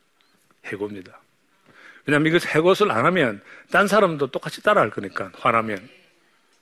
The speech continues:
그 나머지 사람들을 위해서 한 사람 희생해야 되는 거예요. 근데 그때는 희생이 저는 아니라고 생각하고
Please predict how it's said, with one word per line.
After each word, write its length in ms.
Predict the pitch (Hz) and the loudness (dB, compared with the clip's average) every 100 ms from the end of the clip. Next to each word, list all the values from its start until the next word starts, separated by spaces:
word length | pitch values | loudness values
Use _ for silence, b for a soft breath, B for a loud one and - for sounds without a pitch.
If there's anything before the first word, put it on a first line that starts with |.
| _ _ _ | _ _ _
그 160 | - 180 | -2 4
나머지 600 | 190 165 135 165 220 196 | 6 6 2 4 2 0
사람들을 580 | - 180 175 165 156 120 | -2 0 0 0 -2 2
위해서 400 | 135 - 139 131 B B | 2 2 -4 -4 B B
한 180 | 156 151 | -2 2
사람 240 | 175 160 | 0 0
희생해야 460 | 127 135 143 190 156 | -6 -6 -2 0 0
되는 220 | 107 107 | -4 -12
거예요. 140 | - - B B B | -20 -20 B B B
근데 180 | 202 165 | 0 2
그때는 680 | - 190 - 277 269 262 233 _ - | 2 0 2 2 4 4 0 _ -18
희생이 520 | - 113 - 151 147 | -12 -10 -6 -2 -2
저는 180 | 127 123 | -2 -4
아니라고 380 | - 135 147 123 | -2 0 2 0
생각하고 600 | 110 101 95 92 107 | -4 -10 -12 -10 -10